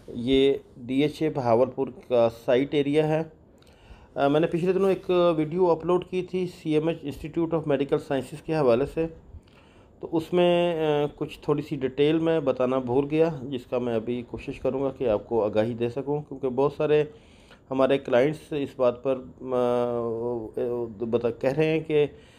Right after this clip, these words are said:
क्योंकि उसमें साइट लोकेशन मैं सही तरीके से शायद नहीं बता सका, तो मैं अभी इस वीडियो के ज़रिए कोशिश करूँगा कि आपको exactly उस साइट तक पहुँचा सकूँ कि जहाँ पर ये, अ,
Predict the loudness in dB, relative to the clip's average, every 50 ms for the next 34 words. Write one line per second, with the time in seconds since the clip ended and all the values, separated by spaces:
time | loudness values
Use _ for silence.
0 | -20 -18 -12 -10 -8 -4 -2 -2 -2 -2 -2 -2 -2 -2 -2 -6 -10 -20 -4 0
1 | 2 4 4 4 2 -2 -4 -8 -4 -2 -2 -2 -2 -2 -2 0 2 0 0 0
2 | 0 0 0 0 -2 -6 -8 -6 -4 -4 -4 -2 0 0 0 0 2 0 0 2
3 | 2 2 4 4 4 4 4 2 -2 -4 -4 -6 -6 -8 -16 -20 _ -20 -20 -20
4 | -20 -20 -20 -20 -20 _ _ _ 0 2 2 2 2 2 2 2 2 0 0 -2
5 | -4 -6 -6 -8 -6 -2 0 0 0 0 -2 -2 -4 -4 -4 -4 -4 -6 -6 -6
6 | -6 -4 -2 -2 0 0 -2 0 0 0 0 0 0 0 0 2 2 2 0 -2
7 | -2 -2 0 0 -2 -2 -4 -4 -8 -6 -6 -4 -6 -4 0 0 0 0 0 0
8 | -2 -4 -2 -2 -2 -2 0 2 4 2 2 2 -2 -6 -4 -6 -6 -6 -8 -8
9 | -6 -4 -2 -2 -2 -2 -2 -2 -2 -2 -4 -10 -12 -14 _ _ -20 -20 -20 -20
10 | -20 _ -20 -20 -14 -6 -2 2 4 4 4 4 2 -4 -16 -20 -20 -16 -10 -6
11 | -4 -2 0 0 0 -2 -4